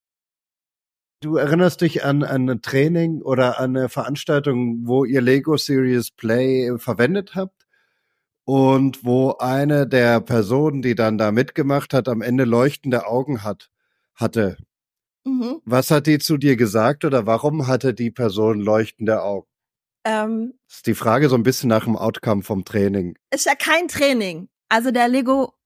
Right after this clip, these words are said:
Speaker 2: der Lego Serious Play Workshop ist kein Training, weil tr-, beim Training würde es ja darum gehen, dass ich Wissen vermittle. Und da, das ist ja eher nicht. Ich setze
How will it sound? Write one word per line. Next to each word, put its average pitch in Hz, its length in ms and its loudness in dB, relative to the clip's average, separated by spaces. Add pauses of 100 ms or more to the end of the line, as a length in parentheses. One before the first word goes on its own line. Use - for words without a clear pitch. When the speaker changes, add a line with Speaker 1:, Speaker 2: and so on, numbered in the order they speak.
Speaker 2:
der 220 120 2
Lego 233 260 2
Serious 247 320 -2
Play 233 180 0
Workshop 226 320 -2
ist - 220 -14
kein 247 300 0
Training, 262 400 -2
weil 220 140 4
tr-, - 200 -12
beim 220 200 2
Training 240 400 0
würde 226 160 2
es 220 100 -4
ja 226 100 0
darum 214 240 0
gehen, 214 140 -2
dass 202 200 -4
ich - 140 -16
Wissen 240 280 -6
vermittle. 247 600 -4 (640)
Und 208 160 -2
da, 226 80 2 (100)
das 240 180 0
ist - 200 -4
ja 226 100 2
eher 220 240 2
nicht. 190 380 -2 (400)
Ich - 260 -4
setze - 480 -2